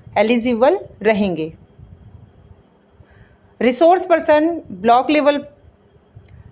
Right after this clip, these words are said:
पर जो है इसमें थर्टी फ़ाइव year उम्र सीमा है।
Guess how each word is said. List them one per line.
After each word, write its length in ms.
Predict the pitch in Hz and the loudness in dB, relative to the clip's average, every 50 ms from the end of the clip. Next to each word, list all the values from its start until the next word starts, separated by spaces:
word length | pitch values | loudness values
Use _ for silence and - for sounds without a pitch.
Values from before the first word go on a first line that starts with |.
| _ _ _ - _ _ - - | _ _ _ -20 _ _ -2 -2
पर 120 | 240 240 | -2 0
जो 120 | 233 254 | 2 0
है 100 | 262 262 | 0 0
इसमें 220 | 254 254 277 294 285 | 0 2 0 0 0
थर्टी 320 | 285 262 240 240 247 285 | 0 -2 0 0 0 -2
फ़ाइव 260 | 277 - 233 240 254 254 - | 0 0 0 0 0 -2 -2
year 360 | 262 269 269 277 269 - - - _ _ _ - _ _ _ _ _ _ _ - - _ _ - - - _ - - _ _ _ _ _ _ - - _ _ _ _ _ _ _ _ _ _ _ _ | 0 2 2 2 0 -4 -16 -20 _ _ _ -20 _ _ _ _ _ _ _ -20 -20 _ _ -20 -20 -20 _ -20 -20 _ _ _ _ _ _ -20 -20 _ _ _ _ _ _ _ _ _ _ _ _
उम्र 240 | 240 233 240 262 285 | 0 2 2 2 0
सीमा 380 | 262 - 254 247 240 254 269 277 | -2 -2 0 0 2 2 0 0
है। 340 | 262 269 277 302 - _ | 0 -2 -2 -4 -6 _